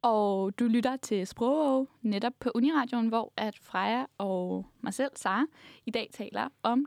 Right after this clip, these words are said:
gamersprog. Og nu har vi jo snakket en del om det her gamersprog, øh, indtil nu. Men hvorfor er det overhovedet, at gamere bruger det, når de gamer? Kan man måske spørge sig selv. <laughs>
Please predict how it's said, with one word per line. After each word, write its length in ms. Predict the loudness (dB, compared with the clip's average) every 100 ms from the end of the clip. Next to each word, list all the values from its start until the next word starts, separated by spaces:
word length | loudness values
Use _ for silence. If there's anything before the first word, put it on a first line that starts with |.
| -2
gamersprog. 640 | -6 -4 -6 -4 -4 -6 -18 -20 -20 -8 0
Og 100 | 4
nu 80 |
har 100 | 4
vi 80 | 4
jo 60 | 2
snakket 400 | 2 2 0 -2
en 80 | 0
del 200 | -2 -2
om 100 | -4
det 100 | -4
her 160 | -4 -4
gamersprog, 680 | -4 -4 -4 -6 -8 -8 _ _ -20 -20 _ -4
øh, 300 | -2 0 0 0
indtil 560 | -4 -6 -6 -4 0
nu. 240 | 2 2 0 0
Men 180 | 2
hvorfor 300 | 2 2 0 -2
er 180 | 0 0
det 120 | 0 -2
overhovedet, 680 | -2 -2 -2 0 2 2 0 -6 _ _ _ -4
at 220 | -2 -2 -12 _ _ _ -6
gamere 400 | -2 2 2 2
bruger 200 | 2 0
det, 120 | 2
når 100 | 0
de 120 | 0
gamer? 380 | 0 0 0 -2 -4 -6
Kan 140 | 0 2
man 160 | 2
måske 340 | 0 0 -2 -4
spørge 340 | -2 0 0
sig 140 | -2
selv. 220 | -2 2
<laughs> 60 | 2